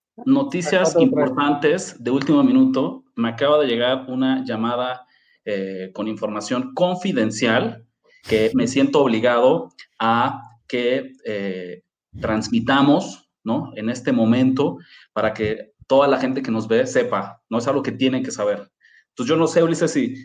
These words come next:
Speaker 1: si me permites compartir pantalla o si mejor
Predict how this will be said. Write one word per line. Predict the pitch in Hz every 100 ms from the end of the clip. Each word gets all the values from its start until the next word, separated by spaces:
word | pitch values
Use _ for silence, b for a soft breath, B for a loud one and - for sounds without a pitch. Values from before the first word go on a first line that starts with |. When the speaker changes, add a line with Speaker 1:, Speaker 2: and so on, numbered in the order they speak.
| _
Speaker 1:
si | - 127
me | 127 113
permites | 123 151 170 160
compartir | 135 127 113 135 143 - _
pantalla | 117 113 147 147 175 208
o | 113
si | 113
mejor | 117 113 131 135 -